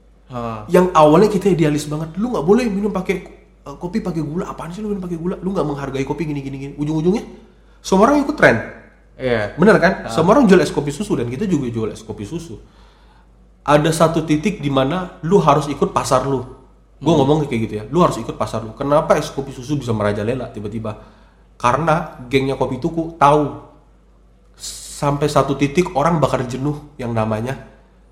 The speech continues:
Speaker 2: kopi specialty, yang minum nggak boleh pakai gula, yang minum mahal, gini, gini, gini, gini. Udah aja kita jual yang satu, satu gelas cuma dua puluh ribu, delapan belas ribu. Tiba-tiba boom, satu Indonesia ngikutin yang namanya es kopi tuku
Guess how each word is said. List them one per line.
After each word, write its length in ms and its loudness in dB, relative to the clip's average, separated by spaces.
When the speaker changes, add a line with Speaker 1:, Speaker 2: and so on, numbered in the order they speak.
Speaker 2:
kopi 440 0
specialty, 840 -4
yang 200 -4
minum 260 -2
nggak 140 -6
boleh 160 -6
pakai 260 -6
gula, 380 -10
yang 160 -10
minum 240 -8
mahal, 500 -4
gini, 160 -8
gini, 220 -12
gini, 180 -10
gini. 180 -10
Udah 160 -8
aja 140 -4
kita 160 -8
jual 180 -8
yang 140 -10
satu, 340 -12
satu 240 -10
gelas 240 -6
cuma 160 -10
dua 140 -8
puluh 180 -8
ribu, 140 -4
delapan 240 -10
belas 100 -16
ribu. 320 -16
Tiba-tiba 320 -8
boom, 400 -6
satu 260 -10
Indonesia 480 -2
ngikutin 480 -6
yang 140 -4
namanya 260 -6
es 180 -6
kopi 260 -4
tuku 420 -4